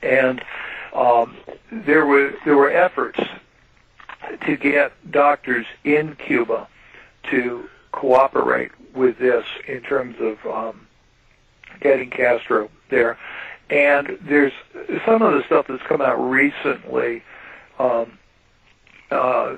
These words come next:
through the files, J F K files being released, uh, show more of the detail about what happened in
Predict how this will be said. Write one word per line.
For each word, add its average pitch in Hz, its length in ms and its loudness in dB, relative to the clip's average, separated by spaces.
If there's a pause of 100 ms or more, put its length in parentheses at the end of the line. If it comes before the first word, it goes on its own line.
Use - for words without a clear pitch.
(120)
through 135 240 2
the 123 260 -2 (680)
files, 131 440 4 (640)
J - 120 2 (140)
F 127 280 0
K 131 160 0
files 123 420 0
being 127 180 -6
released, 123 440 2 (180)
uh, 139 240 2
show 170 300 4
more 147 280 4
of 127 80 -2
the 113 100 -12
detail 131 640 0
about 123 360 0
what 127 200 2
happened 127 480 0
in 120 560 -4